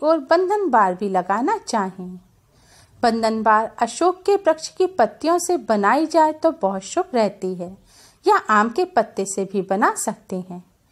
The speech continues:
अशोक के पत्ते घर में नेगेटिव एनर्जी को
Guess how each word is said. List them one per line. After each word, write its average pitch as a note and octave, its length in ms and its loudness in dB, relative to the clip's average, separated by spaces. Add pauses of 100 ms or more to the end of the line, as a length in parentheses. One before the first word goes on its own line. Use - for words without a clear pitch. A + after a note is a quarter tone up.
(600)
अशोक G4 400 -2
के G#4+ 180 2 (100)
पत्ते F#4 480 -2
घर A#3+ 260 0
में A3 220 -4 (100)
नेगेटिव A3+ 520 2 (120)
एनर्जी C4+ 480 0
को F4 140 0